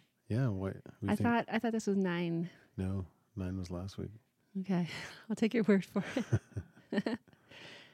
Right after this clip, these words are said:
Speaker 2: Uh, we are going to dive into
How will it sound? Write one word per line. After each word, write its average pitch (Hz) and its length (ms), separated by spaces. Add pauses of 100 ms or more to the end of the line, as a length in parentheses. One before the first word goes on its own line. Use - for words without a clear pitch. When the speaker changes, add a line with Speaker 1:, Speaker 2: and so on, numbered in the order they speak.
(180)
Speaker 2:
Uh, 220 460
we 233 540
are 196 100
going 220 220
to 208 80
dive 190 500
into 180 1040